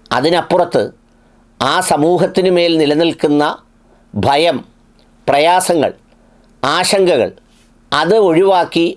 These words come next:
അവരെ ചേർത്ത് പിടിക്കൽ മാത്രമാണ്, ബോധ്യമാകും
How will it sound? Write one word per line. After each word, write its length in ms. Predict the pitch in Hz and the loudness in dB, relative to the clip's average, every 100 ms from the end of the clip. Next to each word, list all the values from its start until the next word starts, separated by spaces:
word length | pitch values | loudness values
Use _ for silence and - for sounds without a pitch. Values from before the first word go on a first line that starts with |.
| - | -6
അവരെ 260 | 139 143 180 185 | -2 0 -2 0
ചേർത്ത് 300 | 160 196 190 | 0 0 -2
പിടിക്കൽ 320 | 160 147 165 156 | -2 0 0 0
മാത്രമാണ്, 540 | 143 143 175 156 139 117 - _ _ _ _ - | 0 0 0 0 0 -2 -8 _ _ _ _ -4
ബോധ്യമാകും 800 | 120 143 156 151 180 175 165 | 0 0 0 0 0 2 2